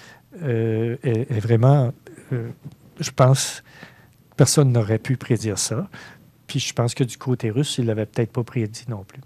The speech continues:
Alors, la solution est où ? Il y en a qu'une seule. Euh, je ne, je, si on veut éviter un climat, euh,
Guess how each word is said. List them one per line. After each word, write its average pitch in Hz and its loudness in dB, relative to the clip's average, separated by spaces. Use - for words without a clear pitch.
Alors, 117 -4
la 127 0
solution 165 0
est 104 -2
où ? 143 -4
Il 175 -6
y 120 4
en 113 4
a 135 10
qu'une 160 4
seule. 123 -4
Euh, 127 -4
je 120 -4
ne, 110 -6
je, 110 -2
si - -4
on 110 2
veut 107 2
éviter 107 0
un 107 -12
climat, 110 -4
euh, 107 -6